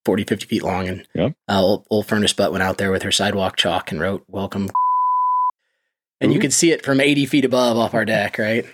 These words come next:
Speaker 2: Yeah.
Speaker 1: Yeah.
Speaker 2: So that was, that was, that was really meaningful to us.
Speaker 1: I'm sniffling a little 'cause I'm still crying.
Speaker 2: Aw.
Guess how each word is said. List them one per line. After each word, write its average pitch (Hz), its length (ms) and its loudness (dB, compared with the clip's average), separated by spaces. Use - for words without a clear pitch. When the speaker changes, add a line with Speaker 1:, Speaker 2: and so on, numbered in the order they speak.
Speaker 2:
Yeah. 90 280 0
Speaker 1:
Yeah. - 240 -12
Speaker 2:
So 120 80 0
that 139 140 4
was, 147 100 2
that 156 120 2
was, 135 180 -2
that 123 120 2
was 113 140 -2
really 98 160 0
meaningful 80 380 -4
to 76 60 -2
us. 69 320 -6
Speaker 1:
I'm 135 200 -6
sniffling 127 440 -2
a 101 40 -2
little 104 180 -6
'cause 165 140 -14
I'm 190 100 -8
still - 180 -4
crying. 240 300 0
Speaker 2:
Aw. 196 380 0